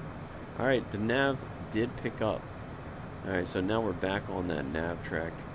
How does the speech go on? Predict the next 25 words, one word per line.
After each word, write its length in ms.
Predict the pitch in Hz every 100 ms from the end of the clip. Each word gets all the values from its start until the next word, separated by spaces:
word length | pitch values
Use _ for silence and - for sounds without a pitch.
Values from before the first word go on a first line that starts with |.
| -
to, 300 | - 82 80
uh, 160 | 76 78 73 - -
Dallas. 440 | 80 80 80 - - - - - - - - - - - - -
Very 200 | 95 87
nice. 480 | 78 71 80 - - - - - - -
Very 160 | - -
nice. 340 | - - - - - -
I 80 | -
was 140 | 90 95
worried 280 | 110 65
about 200 | 73 76 76
that 140 | 78
for 100 | 76
a 40 |
second. 380 | 76 71 - 80 - - - - - - - - - - - -
I 60 |
didn't 160 | 98 90
know 160 | 90
if 100 | 82 80
it 120 | 82
would 160 | 82 73 - -
pick 180 | 101 -
it 120 | 73
up, 160 | 92 - - -
but 160 | -